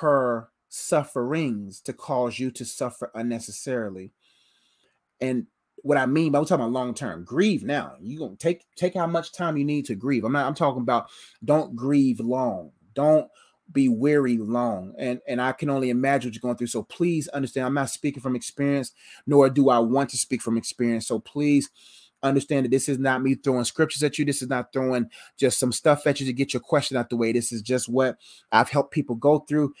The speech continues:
and just what I, I, I, I, I, I have to trust that if one day that I have to go through this, that I'll be able to pull on this video as well. Um, but, but, but all in all, she's suffering no more. And right now, what will help with grief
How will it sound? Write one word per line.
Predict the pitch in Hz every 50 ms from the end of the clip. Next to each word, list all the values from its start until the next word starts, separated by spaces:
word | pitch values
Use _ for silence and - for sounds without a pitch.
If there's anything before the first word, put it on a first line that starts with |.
| - - _ -
and | 117 120 113
just | 127 139 107 120
what | 123 139 139 127 - - _ _ - - _ -
I, | 123 131 - - -
I, | 123 123 127 - -
I, | - 120 123 113 - - -
I, | 117 117 120 117 110 110 - - _ _
I, | - 113 113 110 110 110 107 101 - -
I | 117 117
have | 110 - - 143 139 135 -
to | - 120
trust | - - - 156 139 123 - -
that | 123 127
if | 120 104 107
one | 117 123 117 113 135 139 143 139
day | 131 139 135
that | 120 131
I | 135 139
have | 143 135 135
to | - 117
go | 117 120 117 117
through | - 120
this, | 117 113 107 -
that | 117 117
I'll | 113 120
be | 113 110 123 117
able | 117 110
to | 110 104
pull | - - - 135 127 123
on | 117 113 110 110 - - - -
this | 135 139 113 104
video | 107 127 123 123 120 113
as | 110 101 110
well. | 131 143 123 98 - _ - - - - - - _ -
Um, | 139 139 131 123 120 110 101 95 95
but, | 113 120 147 143 127 - - _ _ _ -
but, | 147 135 123 117 - _ _ -
but | 135 127 143 135 - - _ _ _ _ _ _ _ _ _ _ _ _ _ _ -
all | 170 180 185 185 180 175
in | 165
all, | 170 165 160 139 123 107 90 85 101
she's | - - - 160 135 -
suffering | - 156 139 - - 127 123 123
no | 120 117
more. | 113 110 101 107 117 - - _ _ _ _ _ _ _ _ _ _ _ _ _ _ _ -
And | 143 135 127 127
right | 151 175 202 233 226
now, | 196 185 185 185 180 175
what | 170 165 170 -
will | 135 151 139
help | 123 170 - 139
with | 139 127 120
grief | 113 143 160 165 147 123 -